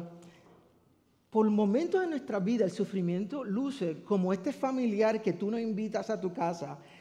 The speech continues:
y se va, se muda con sus maletas y desea quedarse más tiempo del que te dijo que se iba a quedar. "No, son por unos días", y va a pasar un año y todavía lo tienes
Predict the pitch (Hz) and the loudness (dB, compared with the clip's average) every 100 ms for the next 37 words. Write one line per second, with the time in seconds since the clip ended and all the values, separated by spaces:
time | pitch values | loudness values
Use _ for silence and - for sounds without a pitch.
0 | - - 208 - 208 175 196 214 - 196 | -20 -4 -2 2 4 6 4 0 2 4
1 | 175 196 233 233 226 208 196 180 185 175 | 6 4 4 0 0 0 2 0 0 -2
2 | 175 208 185 180 202 233 220 196 180 185 | -4 2 2 4 0 0 2 0 0 -2
3 | 160 151 - - - 214 233 226 220 214 | -6 -8 -12 -14 -2 0 2 2 2 4
4 | 208 180 180 180 165 196 196 170 147 - | 2 2 0 2 2 2 2 0 -4 -12
5 | - - 180 175 151 156 151 147 127 123 | -20 -10 -6 -2 -2 -2 -2 -6 -6 -12
6 | - _ _ 233 311 294 233 214 247 254 | -20 _ _ -8 -4 -4 -2 -2 0 0
7 | 226 202 233 180 165 180 185 190 185 190 | 0 2 2 2 0 0 -2 0 0 0
8 | 196 180 180 160 165 175 175 165 160 139 | 0 0 0 0 0 0 -2 -4 -4 -12
9 | - | -16